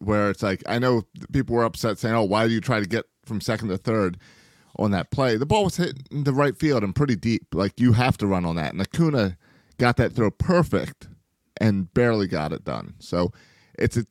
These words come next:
thing like that where it's, I don't, it's not that it's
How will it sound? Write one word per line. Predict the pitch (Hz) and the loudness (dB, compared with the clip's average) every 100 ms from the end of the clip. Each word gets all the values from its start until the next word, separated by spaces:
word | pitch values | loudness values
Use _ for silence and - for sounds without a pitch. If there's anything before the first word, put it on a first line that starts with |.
| - | -4
thing | 139 151 | 0 2
like | 139 | 2
that | 156 139 | 0 2
where | 92 107 | 2 2
it's, | - - | 0 0
I | 156 | 2
don't, | 175 - | 2 -2
it's | 123 - | -4 -2
not | 160 165 - | 0 0 -2
that | 135 127 | 0 2
it's | 110 - - | 0 -4 -14